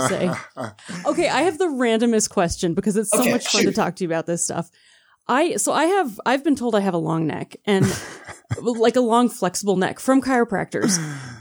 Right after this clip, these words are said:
Speaker 1: And, and that's why I have like weird neck stuff. But, um,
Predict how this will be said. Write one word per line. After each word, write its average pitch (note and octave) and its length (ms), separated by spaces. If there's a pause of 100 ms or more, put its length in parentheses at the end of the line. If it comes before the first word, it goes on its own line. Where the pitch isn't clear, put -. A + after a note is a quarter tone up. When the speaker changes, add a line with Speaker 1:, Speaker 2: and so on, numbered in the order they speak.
Speaker 1:
And, A#3 380
and G#3+ 180
that's G#3 180
why G#3 140
I F#3+ 60
have F3+ 240
like E3+ 160
weird E3 420
neck E3 180
stuff. - 300
But, G#3 320
um, F3+ 360